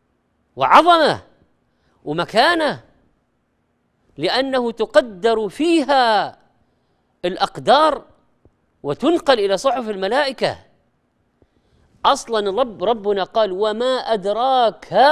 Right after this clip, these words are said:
ما ليلة القدر"، وما أدراك، تنويها بشأنها وإظهارا لعظمتها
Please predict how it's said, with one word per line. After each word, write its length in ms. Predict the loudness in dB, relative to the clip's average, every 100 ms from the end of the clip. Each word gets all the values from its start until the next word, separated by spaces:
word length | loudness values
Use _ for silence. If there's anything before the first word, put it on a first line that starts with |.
| 2 -2 -8 -8
ما 200 | -2 0
ليلة 280 | 0 -4 -6
القدر"، 360 | -8 -8 -8 -12 _ _
وما 300 | -8 -4 -2
أدراك، 840 | -2 -2 -4 -2 0 0 -2 -10 -14 _ _ _ _ _ _ _ _ _
تنويها 480 | -2 0 2 2 0
بشأنها 680 | -2 -2 -2 -2 -4 -6 -10 _ _ _ _ _ _ _ _
وإظهارا 540 | 0 2 4 6 6 4
لعظمتها 920 | 4 4 2 0 0 0 2 0